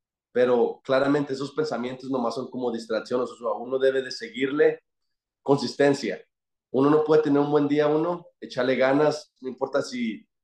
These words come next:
si no tiene ganas de ir al campo hoy porque estoy muy cansado. Si uno se empuja a, a, a ir, aunque no tenga ganas de ir, lo hace,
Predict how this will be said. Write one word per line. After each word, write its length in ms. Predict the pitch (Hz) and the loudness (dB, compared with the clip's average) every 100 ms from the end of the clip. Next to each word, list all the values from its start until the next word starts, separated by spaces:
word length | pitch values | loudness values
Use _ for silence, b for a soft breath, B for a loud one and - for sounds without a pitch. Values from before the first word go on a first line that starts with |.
| _ - | _ -6
si 160 | 131 | 0
no 100 | 127 | 2
tiene 160 | 139 135 | 4 6
ganas 220 | 135 131 | 6 4
de 60 | 135 | 2
ir 40 | |
al 140 | 131 | 2
campo 260 | 131 123 131 | 0 0 4
hoy 100 | 131 | 4
porque 180 | 123 117 | 2 -4
estoy 160 | 123 | -2
muy 120 | 131 135 | 0 0
cansado. 680 | 123 123 127 139 139 - _ _ _ _ | -2 0 0 2 -2 -6 _ _ _ _
Si 160 | - 131 | -8 -2
uno 160 | 135 | 0
se 120 | 147 147 | 2 0
empuja 560 | - 135 156 147 135 | 0 -4 0 0 0
a, 100 | 110 117 - - | -6 -14 -14 -8
a, 160 | 117 113 - - | -8 -8 -12 -6
a 160 | 110 | -2
ir, 400 | 123 151 175 175 _ _ _ | 2 4 2 0 _ _ _
aunque 220 | 123 123 123 | -6 -4 -4
no 100 | 113 | -2
tenga 220 | 139 135 | 0 2
ganas 260 | 139 139 | 4 2
de 120 | 117 120 | 0 -2
ir, 180 | 135 131 | 0 0
lo 200 | 120 117 | 2 2
hace, 480 | 127 131 143 139 | 2 0 -2 -4